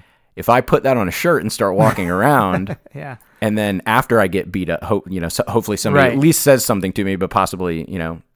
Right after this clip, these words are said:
Speaker 1: kicks the crap out of me. <laughs> And then I'm just like, "Oh, but you don't even know what it really means in the history." It's like,
Speaker 2: Yeah.
Speaker 1: "Come on, man.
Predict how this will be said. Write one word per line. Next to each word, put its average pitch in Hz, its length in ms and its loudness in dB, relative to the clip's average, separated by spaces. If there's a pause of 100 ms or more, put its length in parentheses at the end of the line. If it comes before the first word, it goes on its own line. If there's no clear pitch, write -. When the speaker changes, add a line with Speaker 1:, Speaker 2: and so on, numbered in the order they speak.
(560)
Speaker 1:
kicks - 220 -10
the - 80 -12
crap 104 280 0
out 82 140 0
of 82 60 -4
me. 90 200 -4 (300)
<laughs> - 280 -6
And 135 140 2
then 139 80 4
I'm 123 140 4
just 123 160 -4
like, 131 120 -2 (240)
"Oh, 349 100 6
but - 240 0
you 359 80 2
don't 392 200 10
even 311 240 2
know 359 120 4
what 294 160 2
it 220 60 -4
really 277 300 2
means 285 320 2
in 247 80 2
the 247 80 4
history." 302 320 -2 (340)
It's 113 140 -10
like, 117 120 0
Speaker 2:
Yeah. 123 60 -10
Speaker 1:
"Come 117 120 2
on, 90 140 0
man. 80 220 -6